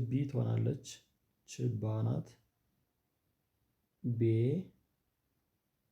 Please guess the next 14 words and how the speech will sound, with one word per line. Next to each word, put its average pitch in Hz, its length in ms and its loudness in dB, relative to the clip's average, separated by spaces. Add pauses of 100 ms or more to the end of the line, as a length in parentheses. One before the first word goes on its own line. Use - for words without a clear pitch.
(300)
ብ፣ 113 100 -4 (1900)
ቦ 117 220 2 (100)
ማለት 101 320 -2
ነው። 107 140 -6 (360)
አሁን 139 240 2
ለበ 117 260 4 (160)
እንደምታዩት 127 600 2
በ 107 200 0 (100)
ብሎ 120 140 2 (320)
ለበቡ 110 360 0 (180)
ቢ 117 220 6
ነው 113 140 8
የምንጠቀመው። 107 560 -2
ቢ 113 80 -2